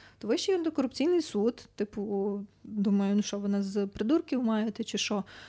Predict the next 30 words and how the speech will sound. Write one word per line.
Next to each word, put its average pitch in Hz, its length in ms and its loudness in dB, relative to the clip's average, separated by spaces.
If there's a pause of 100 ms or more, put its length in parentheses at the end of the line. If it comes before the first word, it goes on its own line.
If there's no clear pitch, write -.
Типу, 208 240 -2
є 220 220 4
ж, 262 220 0
е, 208 320 2
от 202 300 -4
чітко - 360 -2
написано, 208 640 0 (440)
і, 202 440 4 (200)
ну, 202 120 4
ви 208 160 2
мали 254 300 4
звертатися 233 640 0
до 208 200 2
нас, 202 540 2 (300)
е, 202 560 4
для 196 220 0
того, 214 260 0
щоб 240 340 -4
продовжувати 220 640 0
такі-то - 380 -4
строки. 359 520 -2 (420)
І 269 80 2
тому, 196 760 4 (320)
коли 220 540 4 (540)
оці 214 340 -2
питання 220 720 0
по 214 100 0
тих 233 260 0
резонансних 220 680 2
справах 208 720 -2